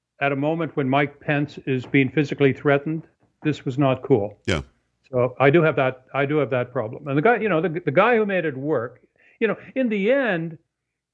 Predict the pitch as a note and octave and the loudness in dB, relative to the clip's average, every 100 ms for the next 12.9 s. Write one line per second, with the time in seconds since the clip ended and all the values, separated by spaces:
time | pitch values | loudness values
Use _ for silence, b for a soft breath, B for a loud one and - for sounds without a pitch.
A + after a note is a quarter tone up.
0 | - D3+ A#2+ G#3+ B3 G#3 D#3+ - - F3 | -8 -6 0 0 0 -2 -2 -4 -6 -6
1 | - _ - _ - B2+ C3+ C3 C#3+ D3 | -8 _ -20 _ -10 -4 -2 0 0 -2
2 | - _ _ _ _ _ - C#3 B2+ - | -8 _ _ _ _ _ -4 -4 -2 2
3 | D#3+ D#3 C#3 C#3 - B2+ C#3 - C3 E3+ | 2 2 2 0 -2 -4 -4 -4 0 2
4 | G#2 - _ - B2 - _ _ _ _ | 0 -4 _ -6 -6 -6 _ _ _ _
5 | _ _ _ _ - D3 D#3 E3+ C#3+ G3 | _ _ _ _ -4 -4 -4 -4 4 4
6 | G3 D#3 D#3+ E3 C#3 - _ _ - D3 | 4 0 2 0 -2 -14 _ _ -18 -14
7 | - C#3 C#3+ _ - C#3+ F3+ F3 F3+ - | -8 -8 -8 _ -6 0 0 0 -2 -4
8 | E3 D#3 D3+ D3+ - - D3+ C#3+ C3+ C#3+ | -2 -2 -2 -4 -10 -2 2 2 0 -4
9 | - D#3+ - C3+ C#3 C#3 C#3+ C3+ C3+ C#3 | 2 2 2 -2 0 0 -2 -2 -2 -4
10 | C#3+ C#3+ C#3 D3 D3 D3+ - b b b | -2 -2 0 2 0 0 -6 b b b
11 | b b b b b b - F3 F3+ G#3 | b b b b b b 4 6 6 4
12 | B3+ A#3 - A3+ B3 F#3 D#3 D3+ | 2 0 -2 -4 -2 -2 -2 -4